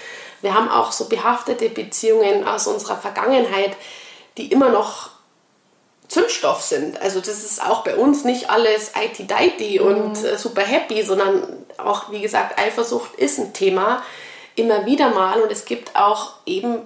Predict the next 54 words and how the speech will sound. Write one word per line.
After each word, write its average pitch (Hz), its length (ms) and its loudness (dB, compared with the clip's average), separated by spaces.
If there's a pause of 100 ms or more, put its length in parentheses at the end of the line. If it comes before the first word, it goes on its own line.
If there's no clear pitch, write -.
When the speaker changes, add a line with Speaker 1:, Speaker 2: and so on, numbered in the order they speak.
(100)
Speaker 1:
Beziehungen, 233 800 2
die 202 180 -12
halt 208 240 -6
mal 202 260 -2
waren, 208 340 4
wo 226 120 0
wir 220 120 -2
halt 220 180 -2
einfach 196 180 -10
sagen, 196 140 -10
„Das 196 140 -8
war - 120 -6
scheiße. - 540 -4 (1200)
Und 233 300 4
da 226 120 -4
hast 233 180 -4
du 233 40 -4
mich 220 140 -4
verletzt 226 400 2
oder 220 120 -2
bist 233 200 -6
du 226 40 -10
über 208 100 -2
mich 202 140 -8
drüber 285 260 -2
gegangen 254 480 0
oder 208 380 0 (420)
ich - 160 -8
weiß 269 300 4
es 277 80 -2
nicht, 277 380 2
ich - 160 -10
mag 185 320 4
die 311 120 4
nicht.“ 349 400 4
Also 202 140 -4
ich 208 100 -6
find 240 140 0
das 226 120 -6
ganz 202 240 -2
witzig, 240 400 0
auch 415 160 4
so 240 100 0
diese 208 200 -2
Kriterien. 240 640 0
Für 214 120 0
mich 269 300 0
zum 254 100 -2
Beispiel 220 260 -2
ist - 60 -8
es 202 100 -6
immer 202 180 -2
sehr 190 180 2
wichtig, 220 380 -4